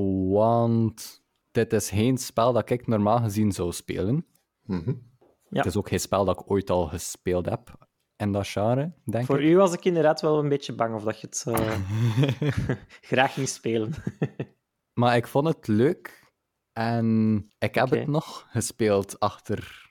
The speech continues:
Speaker 1: dat wij
Speaker 3: Oh,
Speaker 1: gespeeld hebben.
Speaker 3: is het echt?
Speaker 1: En
Speaker 3: Ah, cool.
Speaker 1: onze playthrough was ook gelijk drie of vier uur, hè?
Speaker 3: Ja.
Speaker 1: Dus ja, het wa-,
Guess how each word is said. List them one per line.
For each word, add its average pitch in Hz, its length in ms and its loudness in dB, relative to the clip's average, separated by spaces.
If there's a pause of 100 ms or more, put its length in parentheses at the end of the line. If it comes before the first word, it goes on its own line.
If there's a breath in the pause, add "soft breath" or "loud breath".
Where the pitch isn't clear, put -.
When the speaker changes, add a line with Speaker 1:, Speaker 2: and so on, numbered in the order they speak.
(120)
Speaker 1:
dat 98 220 -4
wij 95 100 2
Speaker 3:
Oh, 107 60 6
Speaker 1:
gespeeld 90 360 -4
hebben. 90 260 -10 (120)
Speaker 3:
is - 120 -6
het - 80 -4
echt? - 140 -2 (240)
Speaker 1:
En - 80 -6
Speaker 3:
Ah, 151 300 -4
cool. 196 200 -4
Speaker 1:
onze 107 220 2
playthrough 120 480 2
was 104 120 2
ook 123 140 0
gelijk 98 280 -4
drie 98 280 2
of 92 80 -2
vier 92 260 -2
uur, 90 300 2
hè? 190 80 -6 (460)
Speaker 3:
Ja. 123 480 0 (300)
Speaker 1:
Dus 87 180 -6
ja, 87 260 -6 (300)
het - 100 -20
wa-, 101 80 -10